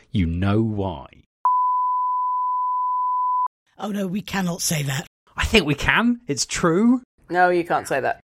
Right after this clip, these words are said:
Speaker 1: Raj, I'm simply gonna answer your question by telling you that we are below what is widely referred to as the McCarty threshold,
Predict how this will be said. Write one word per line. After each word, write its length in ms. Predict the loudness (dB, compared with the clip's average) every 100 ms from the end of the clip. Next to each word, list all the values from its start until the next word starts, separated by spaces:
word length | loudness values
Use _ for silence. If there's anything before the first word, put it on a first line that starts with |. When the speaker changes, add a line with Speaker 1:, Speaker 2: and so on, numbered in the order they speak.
| _
Speaker 1:
Raj, 340 | 4 6 6 4
I'm 120 | 0
simply 380 | 2 2 2 2
gonna 200 | 0 0
answer 360 | 2 0 0 0
your 160 | 2
question 380 | 2 2 2 0
by 120 | 0
telling 360 | 2 2 0 0
you 180 | 0 0
that 100 | 0
we 160 | 0
are 160 | 0 0
below 380 | 0 0 2 2
what 200 | 0 0
is 140 | 0
widely 320 | 2 2 2
referred 420 | 0 -2 2 0 0
to 200 | -2 0
as 260 | 0 -2 -4
the 160 | 2 4
McCarty 640 | 2 2 0 0 0 0
threshold, 600 | 2 0 0 -2 -2 -8